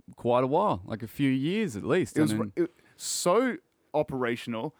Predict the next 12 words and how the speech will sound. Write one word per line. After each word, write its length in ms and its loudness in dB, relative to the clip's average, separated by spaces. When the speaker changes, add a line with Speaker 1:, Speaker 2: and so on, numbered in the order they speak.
Speaker 2:
that 320 -4
people 320 -2
were 140 4
bored 580 0
with 200 0
its 160 -6
shit. 460 -6
Speaker 1:
Yeah. 140 6
Speaker 2:
Hence 280 -2
the 220 -2
Indominus 580 0
Rex 400 -6